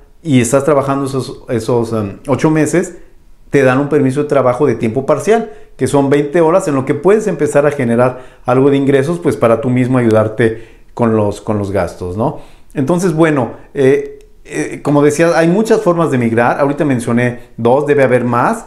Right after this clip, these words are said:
eh, pero espero que esto te ayude a, a, a clarificar un poco tus dudas, que te oriente un poco hacia dónde vas, que tengas claro qué es lo que vas a hacer.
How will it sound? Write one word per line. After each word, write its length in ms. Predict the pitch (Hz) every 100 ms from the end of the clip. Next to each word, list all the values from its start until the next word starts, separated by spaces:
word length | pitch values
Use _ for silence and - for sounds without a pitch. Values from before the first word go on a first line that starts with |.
| - - - -
eh, 380 | 117 113 113 117
pero 160 | 143
espero 360 | 147 - 202 220
que 80 | 190
esto 200 | 190 185
te 80 |
ayude 440 | 151 139 147 151 131
a, 200 | 113 110
a, 460 | 117 113 107 107
a 60 | 113
clarificar 600 | 123 120 117 117 - 147
un 160 | 151 -
poco 540 | 143 131 147 143 143 - - - -
tus 240 | 131 120
dudas, 400 | 131 156 143 147
que 120 | 147 131
te 100 | 131
oriente 360 | 127 156 156
un 100 | 147
poco 260 | 139 147 147
hacia 180 | - 123
dónde 240 | 127 131
vas, 320 | 117 120 139 - -
que 100 | -
tengas 320 | 147 196 220
claro 320 | 220 185 190 185
qué 100 | 160
es 60 |
lo 140 | 165 -
que 80 |
vas 200 | 127 127
a 40 | 151
hacer. 420 | 147 214 208 -